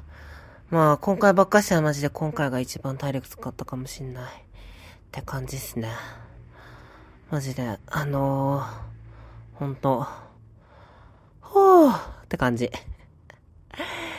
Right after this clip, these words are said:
気持ちよかったです。息我慢、大変気持ちよかったです。ぜひ、我慢いっぱいしてね、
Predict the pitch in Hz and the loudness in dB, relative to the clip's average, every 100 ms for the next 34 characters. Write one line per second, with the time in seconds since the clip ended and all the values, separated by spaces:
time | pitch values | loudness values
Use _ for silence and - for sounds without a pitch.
0 | - - 196 - - - 143 139 139 147 | -14 -16 -16 -18 -20 -10 -6 -4 2 2
1 | 143 139 127 123 120 135 - - - - | 4 2 0 -4 -6 -4 -6 -6 -8 -8
2 | - 151 - 143 131 131 123 120 - - | -6 -6 0 0 2 0 -2 -6 -14 -12
3 | - 127 - 127 131 - - - - - | -8 -8 -8 -10 -10 -14 -20 -20 -20 -20
4 | - 147 131 - 135 - 131 135 127 131 | -14 -10 -10 -10 -12 -10 -12 -12 -10 -2
5 | 160 190 - 139 - - - - - - | 4 4 4 -2 -4 -10 -20 -20 -20 -20
6 | - - - - - - - _ 156 139 | -20 -20 -20 -20 -20 -20 -20 _ -4 -2
7 | 131 127 123 - 139 139 - 147 143 151 | -2 -4 -6 -2 -2 -2 -6 -4 0 0
8 | 156 | 0